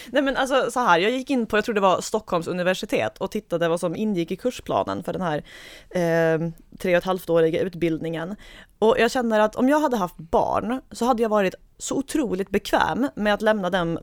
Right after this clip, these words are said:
på ett dagis där personalen inte har gått kurser i förskolans historia och plats i samhället, lek i förskolan, möten och meningsskapande, eller ens barns uppväxtvillkor och etiska möten i förskolan.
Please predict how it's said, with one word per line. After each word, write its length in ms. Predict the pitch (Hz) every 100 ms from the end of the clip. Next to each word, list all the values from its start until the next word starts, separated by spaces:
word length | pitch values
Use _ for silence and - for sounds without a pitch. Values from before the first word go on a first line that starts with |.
| -
på 80 |
ett 120 | 180 175
dagis 560 | 185 165 156 156 - -
där 220 | - 170
personalen 520 | 190 - 202 170 170
inte 300 | - 220 -
har 120 | 214
gått 200 | 196 170
kurser 420 | - 202 - 165 -
i 280 | 165 165 165 - -
förskolans 800 | - - 208 214 - 170 170 175
historia 600 | - - 220 165 165 165
och 100 | 170
plats 360 | - 170 - -
i 60 | 165
samhället, 760 | - 202 208 165 180 - - - _ - - _
lek 460 | - 220 196 233 -
i 60 |
förskolan, 840 | 190 - 220 240 - 170 160 175 254
möten 540 | 190 196 208 - 165
och 100 | -
meningsskapande, 1080 | 180 208 208 160 160 - 156 - 170 170 202 247 - -
eller 220 | 226 254
ens 360 | 247 196 - -
barns 460 | 175 226 208 180 -
uppväxtvillkor 920 | 160 - 165 - 165 180 - 170 165
och 160 | 180 -
etiska 520 | 220 175 - 165 175
möten 560 | 175 220 254 - 156 175
i 180 | - 156
förskolan. 640 | - 160 - 160 - 107